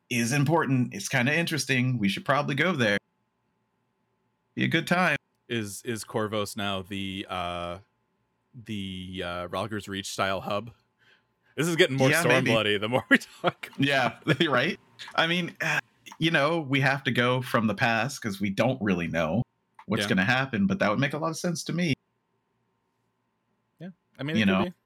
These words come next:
Speaker 1: we've got some signposting from Erenville and a, and a, and a letter, right?
Speaker 2: Yeah.
Speaker 1: Where, where is that?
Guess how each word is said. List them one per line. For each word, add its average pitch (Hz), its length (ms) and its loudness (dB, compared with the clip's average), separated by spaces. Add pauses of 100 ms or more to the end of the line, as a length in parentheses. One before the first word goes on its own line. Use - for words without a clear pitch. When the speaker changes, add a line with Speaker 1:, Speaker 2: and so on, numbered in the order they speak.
(1040)
Speaker 1:
we've 110 200 2
got 117 320 2
some 113 240 2
signposting 107 1200 2
from 92 400 0 (240)
Erenville 95 760 4
and 82 100 -2
a, - 40 -4 (120)
and 65 120 -6
a, - 140 -8 (340)
and 87 140 -2
a 82 200 -2
letter, 98 480 2 (320)
right? 92 280 2 (500)
Speaker 2:
Yeah. 135 220 0 (800)
Speaker 1:
Where, 117 320 2
where 104 400 0
is 123 160 2
that? 156 280 0